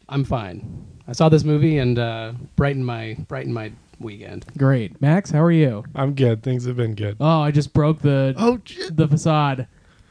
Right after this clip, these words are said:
Speaker 2: Guys, it's been Max the whole time.
Speaker 3: Oh, tricks.
Speaker 2: Yeah. Um, I'm also good, so thank you for asking
Speaker 3: Yeah,
Speaker 2: me.
Speaker 3: well,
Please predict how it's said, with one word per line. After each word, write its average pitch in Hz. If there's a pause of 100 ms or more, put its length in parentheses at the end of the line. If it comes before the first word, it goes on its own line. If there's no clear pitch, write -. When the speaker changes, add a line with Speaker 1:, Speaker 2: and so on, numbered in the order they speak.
Speaker 2:
Guys, 139
it's 135
been 139
Max 131
the 135
whole 127
time. 151 (200)
Speaker 3:
Oh, 120
tricks. -
Speaker 2:
Yeah. 123 (1400)
Um, 127 (180)
I'm 147
also 135
good, 120
so 120
thank 123
you 117
for 110
asking 113
Speaker 3:
Yeah, 143
Speaker 2:
me. 131
Speaker 3:
well, 123